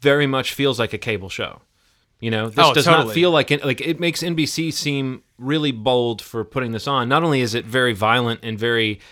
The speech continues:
Speaker 1: grotesque, I mean, some of nightmarish images that have been on the show, um, and creepy in that way, but it, it also makes me think that maybe the storytelling, you know, it's exciting to think they're gonna do another season and it's also gonna be short,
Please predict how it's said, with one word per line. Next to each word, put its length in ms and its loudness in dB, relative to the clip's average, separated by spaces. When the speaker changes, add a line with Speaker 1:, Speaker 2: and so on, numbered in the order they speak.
Speaker 1:
grotesque, 600 0
I 40 -4
mean, 100 -4
some 180 0
of 240 -8
nightmarish 680 2
images 320 -4
that 100 -4
have 120 -8
been 160 -2
on 180 -10
the 80 -6
show, 380 0
um, 480 0
and 180 -6
creepy 420 -2
in 120 -2
that 180 -4
way, 380 -6
but 320 4
it, 300 -2
it 140 -4
also 360 0
makes 300 -6
me 100 -6
think 280 -10
that 120 -8
maybe 200 -6
the 100 -10
storytelling, 760 -6
you 120 -6
know, 100 0
it's 220 -2
exciting 380 2
to 60 0
think 200 -2
they're 100 0
gonna 160 -2
do 140 -4
another 240 -6
season 280 -4
and 80 -4
it's 140 -4
also 240 -2
gonna 160 -8
be 100 -10
short, 400 -4